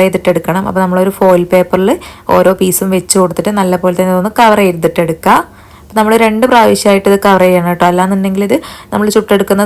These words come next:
സമയത്ത് ഇതിൻ്റെ നീരൊക്കെ പൊട്ടിയിട്ടൊലിക്കും. അപ്പോൾ നമുക്ക് പെർഫെക്റ്റ് ആയിട്ട് ഇത് കിട്ടില്ല. അപ്പോൾ അതുകൊണ്ട് തന്നെ ഞാനിത് രണ്ട്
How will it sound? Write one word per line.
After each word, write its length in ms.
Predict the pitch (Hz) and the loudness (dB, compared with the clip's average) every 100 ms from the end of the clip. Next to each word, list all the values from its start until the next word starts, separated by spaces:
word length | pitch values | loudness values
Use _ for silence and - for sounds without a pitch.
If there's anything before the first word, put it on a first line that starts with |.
| 208 | 2
സമയത്ത് 380 | 196 190 180 190 | 2 0 -2 -2
ഇതിൻ്റെ 200 | 185 190 | -2 -2
നീരൊക്കെ 320 | 196 180 185 196 | -2 0 0 0
പൊട്ടിയിട്ടൊലിക്കും. 680 | 202 202 190 190 170 160 226 - - - - | -2 -2 0 0 -2 0 -2 -2 -16 -16 -6
അപ്പോൾ 120 | 190 196 | 0 0
നമുക്ക് 200 | 190 202 | 0 0
പെർഫെക്റ്റ് 380 | 196 180 170 - | 2 2 -4 0
ആയിട്ട് 180 | 185 175 | 0 0
ഇത് 60 | 180 - | -2 -2
കിട്ടില്ല. 340 | 202 196 165 208 | -4 -2 0 0
അപ്പോൾ 140 | - 185 | 0 -2
അതുകൊണ്ട് 220 | 180 180 | -2 -2
തന്നെ 120 | 185 196 | -4 -2
ഞാനിത് 240 | 190 190 220 | -2 0 0
രണ്ട് 240 | 208 196 | 0 0